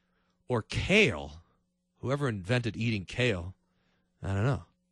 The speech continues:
Now, maybe you say, "Well, you recognize that it's nutritious or whatever," but that's hard for a kid to see,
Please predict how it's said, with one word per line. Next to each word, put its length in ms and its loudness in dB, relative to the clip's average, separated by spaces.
Now, 220 6
maybe 320 6
you 140 4
say, 160 0
"Well, 180 4
you 120 2
recognize 460 0
that 140 -2
it's 180 -6
nutritious 680 -2
or 180 0
whatever," 460 2
but 180 -2
that's 220 -2
hard 300 2
for 160 -4
a 80 -2
kid 400 -4
to 80 -6
see, 460 -6